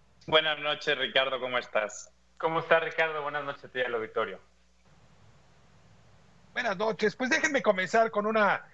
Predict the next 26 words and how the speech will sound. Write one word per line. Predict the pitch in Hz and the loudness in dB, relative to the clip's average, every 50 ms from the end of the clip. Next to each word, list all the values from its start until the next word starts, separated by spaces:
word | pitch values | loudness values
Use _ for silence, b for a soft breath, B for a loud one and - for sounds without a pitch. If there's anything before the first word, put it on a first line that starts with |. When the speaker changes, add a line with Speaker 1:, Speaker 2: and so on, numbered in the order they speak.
| B B B | B B B
Speaker 3:
discusión | - 139 160 139 - - 160 147 - - 208 196 202 202 165 | -8 -6 -6 -6 -6 -6 -8 -4 0 4 4 4 4 2 0
que | 180 165 | -2 -2
encendió | 151 - 156 160 156 170 208 196 | -2 -2 -4 -4 0 2 2 4
los | 180 151 - | 2 2 2
ánimos | 185 180 185 180 175 156 143 | 2 0 0 -2 -4 -4 -4
esta | 175 147 - - 131 | -4 0 0 2 2
mañana | 120 123 131 139 151 156 156 151 | 2 0 0 0 0 0 0 0
en | 135 | 0
la | 120 117 - | 0 0 0
conferencia | - 117 101 110 120 139 147 135 - 143 127 101 | -2 -4 -4 -2 -2 -2 -2 -2 0 0 0 2
mañanera. | 101 104 117 117 123 139 147 160 180 202 202 196 202 180 - - _ _ _ _ _ _ _ _ _ _ - - - | 2 0 -2 0 0 0 0 2 2 2 4 4 4 2 0 -6 _ _ _ _ _ _ _ _ _ _ -20 -14 -8
Esa | - 98 | -6 -6
discusión | - - - - - 170 175 156 | -6 -6 -6 -4 -2 -2 -2 -2
que | 165 | -4
es | 143 - | -6 -4
increíble | 170 170 139 - 135 131 143 151 147 143 - | -6 -6 -2 0 2 2 2 2 0 -2 -4
que | - | -4
siga | - - 139 131 127 123 | -6 -4 0 2 2 2
andando, | 123 127 135 160 160 160 165 151 151 156 147 - _ _ _ _ - - | 2 2 2 2 2 2 0 0 -2 -2 -2 -4 _ _ _ _ -20 -14
se | - - 113 | -10 -4 0
le | 117 135 | 2 4
ha | 139 | 6
dado | 139 139 135 | 6 4 4
muchas | 123 131 127 - - 120 113 113 113 | 2 -2 -8 -8 -6 -6 -6 -6 -4
veces | 123 131 131 123 - - - - 104 | -6 -6 -6 -6 -10 -14 -18 -16 -14
explicaciones | 95 - - - - - 101 - - 90 - - 139 131 131 131 131 113 - | -16 -16 -16 -16 -14 -12 -6 0 0 0 0 2 0 0 0 0 -4 -10 -12